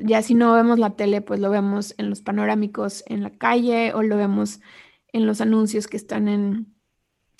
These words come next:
en Instagram y Facebook todo el tiempo. Entonces, ya de ahí estamos como absorbiendo todo lo que nos dice lo que no somos y no estamos cumpliendo. Y ya ahí, pues, no sé, mi ansiedad subió un cho-, un chorro.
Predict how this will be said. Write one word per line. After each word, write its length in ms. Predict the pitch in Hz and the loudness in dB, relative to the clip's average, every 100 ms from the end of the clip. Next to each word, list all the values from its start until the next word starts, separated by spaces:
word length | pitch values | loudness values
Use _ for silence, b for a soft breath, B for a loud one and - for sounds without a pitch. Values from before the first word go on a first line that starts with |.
| - - | -20 -2
en 120 | 240 | 4
Instagram 540 | 254 240 233 220 214 | 4 4 0 0 2
y 80 | 208 | 0
Facebook 480 | 208 214 202 196 - | 0 0 0 -4 -10
todo 100 | 196 | -10
el 120 | - | -10
tiempo. 380 | - 208 202 - | -6 -6 -6 -10
Entonces, 400 | - 214 233 247 | -8 -2 0 0
ya 180 | 233 302 | 2 2
de 80 | 302 | 2
ahí 160 | 320 294 | 2 0
estamos 380 | 294 269 294 | 0 0 0
como 320 | 294 247 220 B B B | 0 0 0 B B B
absorbiendo 760 | - 226 - 240 233 226 247 254 | 0 2 2 0 2 4 6 4
todo 240 | 254 254 247 | 0 -2 0
lo 140 | 269 | -2
que 100 | 254 | -2
nos 180 | 220 214 | 0 0
dice 440 | 220 220 233 247 b b - | -2 -2 -2 -4 b b -2
lo 240 | 233 233 | 2 2
que 100 | 233 | 4
no 200 | 226 220 | 4 4
somos 480 | - 247 247 269 269 | 2 2 4 2 2
y 40 | |
no 120 | 220 208 | 0 -2
estamos 380 | 208 220 233 | -2 -2 -2
cumpliendo. 840 | - 226 214 226 226 233 277 415 - b b b b b b _ _ _ _ | 0 0 2 2 2 2 0 -4 -12 b b b b b b _ _ _ _
Y 160 | 226 214 | -2 0
ya 160 | 220 | 2
ahí, 180 | 214 220 | 2 0
pues, 280 | 208 220 208 | -2 -4 -2
no 100 | 208 | -4
sé, 120 | 214 | -2
mi 160 | 208 202 | 0 0
ansiedad 380 | 202 202 196 - | -2 -2 -4 -6
subió 520 | - - 214 220 208 | -16 -2 2 2 2
un 100 | 202 | -2
cho-, 220 | - - | -6 -6
un 160 | 220 214 | -4 -2
chorro. 360 | 214 - - | -6 -6 -16